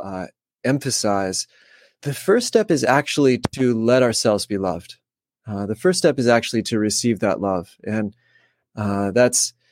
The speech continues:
you know, that happens in a variety of ways, uh, starting with perhaps right in this episode, you heard, uh, and you said it, Joe, you know, "You're worth it. You're, you're worth God's love. You're worth him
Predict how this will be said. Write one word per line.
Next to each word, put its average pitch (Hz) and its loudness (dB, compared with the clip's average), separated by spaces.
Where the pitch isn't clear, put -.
you 156 0
know, 120 6
that 123 4
happens 131 2
in 123 0
a 113 0
variety 113 2
of 104 -2
ways, 107 -2
uh, 104 -8
starting 180 2
with 135 2
perhaps 135 2
right 120 4
in 123 2
this 120 0
episode, 117 0
you 110 -4
heard, 127 2
uh, 104 -8
and 107 -4
you 131 4
said 127 4
it, 98 0
Joe, 107 2
you 110 -4
know, 107 -4
"You're 110 2
worth 135 2
it. 90 -4
You're, 107 -4
you're 139 2
worth 143 0
God's 117 2
love. 110 2
You're 127 2
worth 120 2
him 117 -2